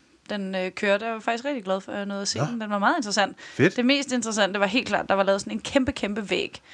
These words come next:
Speaker 1: hvor de havde sådan tusindvis af pornofilm, der var lavet i små firkanter, som så var sat op,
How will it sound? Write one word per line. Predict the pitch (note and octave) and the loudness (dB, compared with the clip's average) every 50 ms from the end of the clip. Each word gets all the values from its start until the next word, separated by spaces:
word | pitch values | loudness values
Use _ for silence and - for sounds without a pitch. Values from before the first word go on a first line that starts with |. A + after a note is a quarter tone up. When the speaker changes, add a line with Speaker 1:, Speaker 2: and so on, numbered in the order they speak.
| - - - _ | -20 -20 -10 _
Speaker 1:
hvor | G3+ G#3 G3+ | 0 0 0
de | G3 G#3+ G3+ | 0 0 0
havde | F3+ G3 F#3+ G3 | 2 2 2 2
sådan | G3 - A3 G3 | 0 -4 -6 -4
tusindvis | - - - E4 D4 - - - - C4 G#3 A3 G3 - - - | -2 0 2 2 0 0 -2 -2 -2 -2 -2 -4 -4 -4 -4 -4
af | - G3+ F#3+ | -4 -4 -4
pornofilm, | - - G#3 G3+ G#3+ A#3 - - A#3 F#3+ F#3 | -2 -2 -2 0 -2 -4 -2 -2 -4 -4 -2
der | F#3 G3+ | 0 0
var | G3 F#3+ | 0 0
lavet | F3+ F#3 F#3 F#3+ F#3+ - | 0 0 -2 -2 -2 -4
i | - | -4
små | - - - - B3+ B3+ A#3 - - | -4 -2 0 0 0 0 0 -2 -6
firkanter, | - - - - A3+ A3+ A#3 A#3 A#3+ G#3 G3 F#3+ - G3 - - - - - - - - | -12 -10 -6 -2 -2 -2 -2 -2 -2 -2 -2 -2 -2 -4 -4 -6 -14 -20 -20 -20 -10 -8
som | - - A3+ G#3 | -4 -4 -2 0
så | - A3 | 0 0
var | G#3+ G#3+ | 0 0
sat | - - G#3 F#3 F#3 - - _ _ - | 0 0 0 0 -2 -4 -10 _ _ 0
op, | G3+ G#3+ G#3+ - | 2 2 2 -2